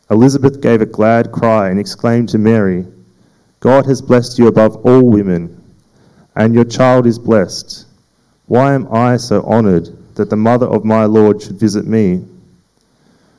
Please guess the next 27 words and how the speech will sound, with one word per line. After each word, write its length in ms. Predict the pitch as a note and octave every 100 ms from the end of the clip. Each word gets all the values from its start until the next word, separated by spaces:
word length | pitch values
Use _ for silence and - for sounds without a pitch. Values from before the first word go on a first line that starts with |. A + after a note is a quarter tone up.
| _ _ _ _
When 180 | A2+ C3
I 100 | D#3
heard 300 | B2+ C3+ B2
your 140 | A#2+
greeting, 600 | A2+ A#2 A#2+ A#2+ F#2 F2 F#2+ _ _ _
the 60 | G#2+
baby 400 | - A#2+ C3 C3
in 100 | B2+
my 200 | A2+ A2+
womb 400 | G#2+ A#2 A2+ G2+
jumped 320 | G#2+ A#2 A2
with 180 | - A2+
joy. 420 | - G#2+ G2+ F2 F#2 - - _ _ _ _ _ _ _ -
You 160 | A#2 C#3
are 60 |
blessed 680 | C#3+ - A2+ F#2 - - - -
because 280 | G#2 G2 F#2+
you 240 | G#2 B2+ C3
believed 800 | A#2+ G#2+ A2 G2 F#2+ - -
that 140 | - G2
the 120 | G2
Lord 400 | G2+ G#2 G#2 F2+
would 160 | G2 -
do 420 | G#2 F#2+ F2 F2+ - _ _
what 180 | F#2 F2+
he 100 | F2+
said." 400 | F2 - F#2 E2